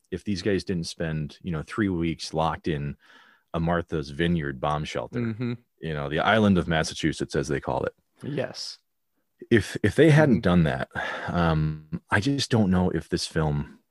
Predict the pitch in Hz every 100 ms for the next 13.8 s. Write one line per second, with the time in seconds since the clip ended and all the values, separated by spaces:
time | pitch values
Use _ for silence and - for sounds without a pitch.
0 | _ _ _ - 90 78 78 73 71 76
1 | 69 60 - - - _ 147 117 101 107
2 | 101 - 127 135 123 117 104 107 107 104
3 | - 117 120 127 123 123 - _ _ _
4 | - 185 196 170 107 _ _ _ - 151
5 | 190 - 147 135 117 110 - 117 117 110
6 | 110 104 - _ _ _ _ _ _ _
7 | _ _ _ 156 165 190 151 110 101 117
8 | 139 - 156 160 160 - 143 139 135 127
9 | 123 120 135 113 - _ 120 107 104 110
10 | _ _ _ - 143 139 120 - _ _
11 | - 147 160 139 - 139 127 127 123 120
12 | 127 135 147 - 151 135 127 147 135 156
13 | 131 123 107 110 147 165 190 185